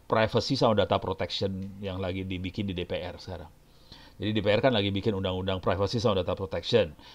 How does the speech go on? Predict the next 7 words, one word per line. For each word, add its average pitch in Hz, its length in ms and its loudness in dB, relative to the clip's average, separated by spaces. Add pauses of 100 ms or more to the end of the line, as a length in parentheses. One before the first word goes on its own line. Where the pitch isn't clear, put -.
(160)
Dia 113 160 6
pengen 110 320 2
supaya, 120 800 6
eh, 95 800 0
apa, 117 320 0
privasinya 101 560 0
orang 120 560 2